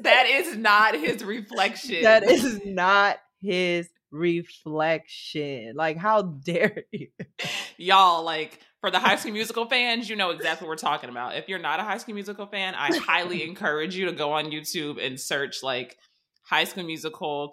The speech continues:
Speaker 1: two. What song was he singing? I remember he was just running around the golf courses and stuff.
Speaker 2: It was one of those songs that were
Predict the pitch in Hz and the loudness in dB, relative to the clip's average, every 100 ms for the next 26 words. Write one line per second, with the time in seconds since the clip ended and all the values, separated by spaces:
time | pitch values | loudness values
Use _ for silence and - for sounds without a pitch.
0 | - - 147 143 139 147 _ _ 247 359 | -8 -6 -6 -6 -8 -10 _ _ -4 -2
1 | 415 370 359 349 349 349 370 370 359 359 | 4 4 4 -4 -4 -4 -4 -2 -4 -6
2 | - _ _ _ 220 349 359 320 226 233 | -12 _ _ _ 2 2 2 -2 -4 -4
3 | 165 170 185 175 175 165 147 156 165 - | -2 -2 0 0 0 0 0 2 2 2
4 | 160 143 131 131 - 139 117 117 - _ | -4 -6 -10 -14 -10 -8 -8 -10 -14 _
5 | - 339 403 339 330 311 277 240 254 240 | -2 2 4 4 2 4 4 4 4 4
6 | 233 214 202 190 180 | 4 4 4 4 2